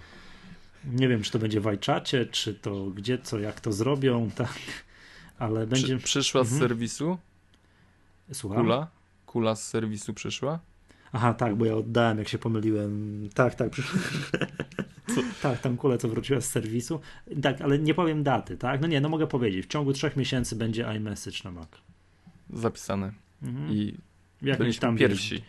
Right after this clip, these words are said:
Speaker 1: dziesięć siedem trzy, dziesięć siedem cztery, coś tam, tak, i będzie pyk, i będzie. Nie wiem, kiedy to jakiś taki duży keynote. Z czym to mogą wprowadzić? Hmm.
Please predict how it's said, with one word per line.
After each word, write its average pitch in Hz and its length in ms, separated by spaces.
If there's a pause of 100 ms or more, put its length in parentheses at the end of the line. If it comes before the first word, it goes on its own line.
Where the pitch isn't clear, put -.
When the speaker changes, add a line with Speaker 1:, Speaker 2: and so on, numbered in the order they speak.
(140)
Speaker 1:
dziesięć 127 400
siedem 113 340
trzy, 135 280
dziesięć 113 360
siedem 113 260
cztery, 120 500
coś 117 240
tam, 104 180
tak, 110 300
i 120 100
będzie 101 300
pyk, 202 360
i 123 40
będzie. 92 320 (560)
Nie 123 140
wiem, 101 160
kiedy 101 200
to 101 120
jakiś 101 200
taki 113 240
duży 110 280
keynote. 104 500 (1400)
Z - 220
czym 202 200
to 202 100
mogą 156 240
wprowadzić? 104 640
Hmm. 101 420